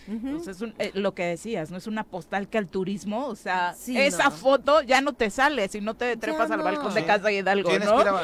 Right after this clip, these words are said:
Speaker 3: Casa
Speaker 2: <laughs> Sí.
Speaker 3: Hidalgo a
Speaker 1: Sí,
Speaker 3: fuerza.
Speaker 1: no, no,
Speaker 2: Así
Speaker 1: no,
Speaker 2: sí.
Speaker 1: ya es una vergüenza, es
Speaker 2: De
Speaker 1: una
Speaker 2: verdad.
Speaker 1: vergüenza,
Speaker 3: Y
Speaker 1: ¿no?
Speaker 3: que, y que justamente han tenido
Speaker 2: Ujú.
Speaker 3: que poner esa malla ciclónica
Speaker 1: Ujú.
Speaker 3: para que no se metan ahí, este,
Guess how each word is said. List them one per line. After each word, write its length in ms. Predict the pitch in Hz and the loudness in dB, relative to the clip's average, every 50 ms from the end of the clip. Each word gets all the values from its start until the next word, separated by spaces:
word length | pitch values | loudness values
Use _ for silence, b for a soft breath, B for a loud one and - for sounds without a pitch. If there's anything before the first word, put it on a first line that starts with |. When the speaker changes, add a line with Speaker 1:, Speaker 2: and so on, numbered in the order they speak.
| - - | -2 -4
Speaker 3:
Casa 100 | 185 - | -4 -6
Speaker 2:
<laughs> 0 | |
Sí. 100 | - 185 | -4 -6
Speaker 3:
Hidalgo 400 | 160 170 170 302 269 - 349 349 | -4 -2 0 2 2 2 0 -2
a 160 | 165 160 262 262 | -2 -2 -4 -6
Speaker 1:
Sí, 100 | - 285 | -6 -4
Speaker 3:
fuerza. 180 | 302 302 285 285 | -4 -2 -2 -2
Speaker 1:
no, 200 | 285 285 269 - | -2 -2 0 -2
no, 60 | 262 | -2
Speaker 2:
Así 80 | 262 254 | -2 -4
Speaker 1:
no, 140 | 247 240 233 | -4 -4 -4
Speaker 2:
sí. 60 | 226 220 | -4 -2
Speaker 1:
ya 160 | 214 214 214 | -2 -2 -2
es 120 | 214 214 | -4 -6
una 180 | 247 247 247 233 | -6 -6 -4 -4
vergüenza, 520 | 226 196 185 156 165 160 147 143 - - - - - | -4 -4 -4 -6 -8 -8 -10 -10 -14 -18 -20 -14 -10
es 180 | 202 175 180 180 | -10 -6 -4 -2
Speaker 2:
De 100 | 180 170 | 0 0
Speaker 1:
una 120 | 160 160 | 0 0
Speaker 2:
verdad. 140 | 160 156 156 | 0 -2 -2
Speaker 1:
vergüenza, 380 | 151 147 151 143 135 147 135 - | -2 -4 -8 -12 -14 -14 -12 -12
Speaker 3:
Y 40 | 156 | -8
Speaker 1:
¿no? 40 | 139 | -6
Speaker 3:
que, 80 | 127 190 | -6 -6
y 180 | - - 165 | -6 -6 -10
que 140 | 151 - 165 | -12 -10 -10
justamente 720 | 156 - 202 202 - 220 202 196 202 196 196 - 190 - - | -10 -8 -10 -8 -6 -6 -6 -6 -8 -10 -10 -10 -10 -10 -8
han 300 | 165 180 185 196 190 - - - | -10 -8 -8 -10 -12 -14 -14 -10
tenido 400 | 214 220 220 214 214 214 185 185 | -8 -6 -6 -4 -4 -4 -4 -4
Speaker 2:
Ujú. 80 | 180 180 | -6 -8
Speaker 3:
que 120 | 180 151 | -10 -12
poner 480 | - - 143 143 147 165 190 202 - - | -12 -10 -10 -10 -8 -8 -10 -10 -12 -12
esa 380 | - 170 160 156 - 170 156 151 | -12 -12 -10 -10 -8 -8 -8 -8
malla 360 | 147 151 151 156 143 147 147 | -6 -6 -8 -8 -8 -10 -12
ciclónica 760 | 143 - 147 - - 151 165 165 170 170 156 - 202 233 302 - _ _ - | -12 -14 -18 -16 -14 -14 -12 -12 -14 -16 -12 -10 -10 -10 -10 -12 _ _ -14
Speaker 1:
Ujú. 300 | 190 214 226 240 247 247 | -10 -8 -8 -8 -8 -8
Speaker 3:
para 260 | 269 143 139 139 139 | -8 -8 -10 -10 -10
que 120 | - 156 147 | -10 -10 -10
no 120 | 156 170 | -10 -10
se 140 | 160 180 170 | -12 -12 -12
metan 380 | 151 156 156 156 165 156 143 | -12 -12 -12 -12 -12 -12 -12
ahí, 380 | 135 127 127 135 143 151 156 151 - | -12 -12 -12 -12 -12 -12 -12 -14 -16
este, 760 | 143 135 120 - - - _ _ - 117 113 110 110 107 104 | -18 -18 -18 -18 -20 -20 _ _ -20 -20 -20 -20 -20 -20 -20